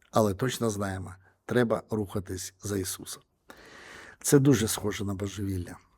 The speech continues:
До речі, слово божевілля, воно складається з двох слов: Божа воля. Тобто чомусь в українській мові слово божевілля, яке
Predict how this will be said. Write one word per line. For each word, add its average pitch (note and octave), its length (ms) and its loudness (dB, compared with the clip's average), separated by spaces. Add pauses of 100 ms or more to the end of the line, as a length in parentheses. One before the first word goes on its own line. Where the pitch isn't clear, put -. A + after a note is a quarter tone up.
(340)
До C3 140 8
речі, B2+ 220 6
слово C#3+ 240 8
божевілля, B2 500 6
воно A#2+ 200 2
складається B2 640 2
з - 20 -2
двох A2 220 -4
слов: G2 260 0
Божа C3+ 800 2 (300)
воля. F#2+ 580 -4 (1300)
Тобто D3 380 10 (220)
чомусь C#3 380 6
в - 20 2
українській B2 460 6
мові B2+ 440 6 (160)
слово A#2+ 360 6
божевілля, A#2 600 4
яке A2 500 2